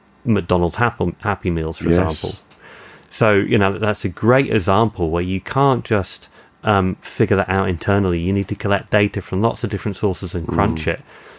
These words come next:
Speaker 1: So I think there's a lot of proactive work that could be done around
Speaker 2: Yeah.
Speaker 1: brand,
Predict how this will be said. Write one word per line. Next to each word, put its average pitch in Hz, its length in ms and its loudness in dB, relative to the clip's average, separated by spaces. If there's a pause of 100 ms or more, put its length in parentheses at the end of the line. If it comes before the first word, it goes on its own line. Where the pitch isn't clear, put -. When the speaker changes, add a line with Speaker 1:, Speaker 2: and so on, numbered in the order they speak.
Speaker 1:
So - 140 -2
I - 20 4
think 143 180 2
there's 190 160 0
a 147 60 0
lot 147 160 4
of 117 120 -4
proactive 127 560 0
work 120 280 4
that 107 140 -2
could 98 120 -8
be 104 80 -4
done 98 240 0
around 95 380 -2
Speaker 2:
Yeah. 85 80 -12
Speaker 1:
brand, 107 500 2